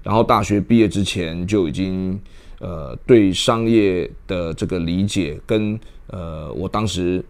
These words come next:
同年龄的人已经有很不一样的这个理解了，而且我当时就已经下定决心未来要经商了。所以我觉得回想我自己的人生，跟我一路上面遇到的工作伙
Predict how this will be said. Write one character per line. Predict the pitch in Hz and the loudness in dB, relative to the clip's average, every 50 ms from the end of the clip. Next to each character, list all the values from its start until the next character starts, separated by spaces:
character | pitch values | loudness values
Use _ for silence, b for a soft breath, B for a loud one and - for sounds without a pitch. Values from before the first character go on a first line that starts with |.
| - - | -14 -8
同 | - 98 120 131 | -2 0 2 2
年 | 120 104 92 87 | 2 2 2 0
龄 | 90 92 | 0 0
的 | 95 95 | 0 0
人 | 92 90 87 85 | -2 -2 -4 -4
已 | 80 | -4
经 | 71 - 110 131 113 | -2 0 0 2 2
有 | 95 87 76 - - - - - | 0 -2 -4 -10 -14 -18 -16 -10
很 | - 117 95 85 | -6 -4 -2 2
不 | 113 147 139 113 | 4 6 6 6
一 | 107 120 | 6 6
样 | 139 131 113 104 82 | 4 4 4 0 -2
的 | 85 87 80 78 80 82 | -4 -4 -4 -4 -6 -6
这 | 76 - 98 | -6 -6 -8
个 | - - 67 57 57 | -6 -6 -8 -8 -6
理 | 78 90 92 104 117 | -4 -2 0 0 0
解 | - - 95 - - - | 0 -2 -6 -6 -8 -12
了， | - - | -10 -6
而 | 90 98 | -6 -2
且 | 92 104 95 | 0 0 0
我 | 90 87 90 | 0 -2 -2
当 | - 113 117 120 | -2 0 0 0
时 | - 98 101 | 0 0 0
就 | 92 110 104 90 | 0 2 0 0
已 | |
经 | 82 95 98 101 101 107 B B B B B B B B B B B | 0 -2 -2 -2 -4 -6 B B B B B B B B B B B
下 | - - 139 117 | -2 2 2 4
定 | 104 113 113 98 | 4 4 2 0
决 | - 95 | 0 -2
心 | 95 90 98 101 101 92 - - | -2 -2 -2 -4 -4 -6 0 4
未 | 120 120 101 | 4 4 4
来 | 90 90 | 2 0
要 | 95 107 104 98 95 92 87 85 - - - - - - - - - - - - - | 0 0 0 0 0 -2 -2 -4 -6 -10 -16 -20 -20 -20 -20 -20 -20 -20 -20 -20 -8
经 | - 110 107 104 | -4 -2 0 0
商 | 98 - 104 92 90 85 | 0 -2 -4 -6 -6 -8
了。 | 80 76 - - - | -10 -12 -16 -18 -20
所 | - - - 147 156 | -6 2 6 8 8
以 | 139 117 107 98 - b b b b b b b b b b b | 8 8 6 2 0 b b b b b b b b b b b
我 | - - 131 139 | -2 0 2 6
觉 | 160 190 | 6 8
得 | 185 185 185 180 175 - - | 8 8 8 6 4 2 0
回 | - - 151 160 208 | 2 6 6 6 8
想 | 170 160 123 113 | 6 2 0 0
我 | 101 101 | 0 -2
自 | 101 - 170 147 | -2 0 -2 0
己 | 104 104 95 | 0 0 0
的 | 92 90 | 0 -2
人 | 90 90 92 101 104 | -2 -4 -4 -4 -4
生， | - - 120 120 | -4 -2 -2 0
跟 | 113 131 127 | 0 2 2
我 | 113 98 92 | 2 0 0
一 | 98 101 | 0 0
路 | 117 117 | 0 0
上 | - 120 107 | 0 -2 -2
面 | 107 110 76 | -2 -4 -2
遇 | 92 110 | -2 -2
到 | 95 110 | -2 -2
的 | 101 98 | -2 -4
工 | 87 107 107 104 | -4 -4 -4 -2
作 | 98 110 101 | -2 -2 -2
伙 | 90 - 82 71 | -2 -6 -8 -10